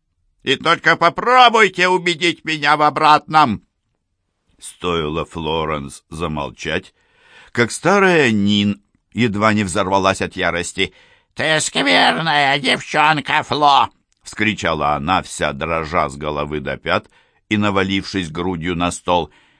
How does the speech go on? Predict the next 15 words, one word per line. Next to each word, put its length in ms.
«Насквозь 880
пронизана 1040
подлостью 880
и 40
завистью! 1040
Всегда 600
такой 500
была!» 560
«Огромное 1080
спасибо, 1200
миссис 640
Пламтри!» 880
язвительно 720
отозвалась 600
Флоренс 640